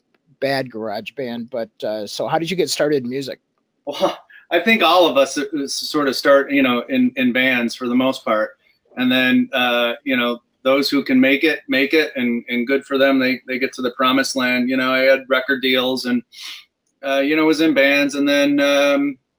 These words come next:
Speaker 2: I fell into commercials by accident. I met the right people, had a couple guys give me a shot, and I'm forever indebted to them. And, um, I had a, a great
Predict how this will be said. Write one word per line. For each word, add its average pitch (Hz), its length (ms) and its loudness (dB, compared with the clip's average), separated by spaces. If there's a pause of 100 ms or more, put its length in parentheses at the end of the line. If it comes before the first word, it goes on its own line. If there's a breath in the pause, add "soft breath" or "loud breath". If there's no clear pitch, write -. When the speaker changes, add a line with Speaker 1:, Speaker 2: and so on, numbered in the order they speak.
(140)
Speaker 2:
I 135 80 -2
fell 147 320 0
into 156 300 0
commercials 151 580 0
by 123 180 2
accident. 170 560 -2 (480)
I 127 60 -4
met 131 220 0
the 131 40 -6
right 135 280 0
people, 143 600 2
had 131 160 -2
a 127 60 -6
couple 131 280 -6
guys 131 480 0
give 131 180 -2
me 131 160 2
a 120 40 -2
shot, 131 500 0 (200)
and 123 320 -8 (140)
I'm 123 180 -4
forever 127 420 -4
indebted 123 460 -2
to 131 120 -8
them. 127 380 -2 (720)
And, 143 380 4
um, 139 520 4
I 135 100 -2
had 143 160 4
a, 135 140 0 (460)
a 135 100 -2
great 147 340 0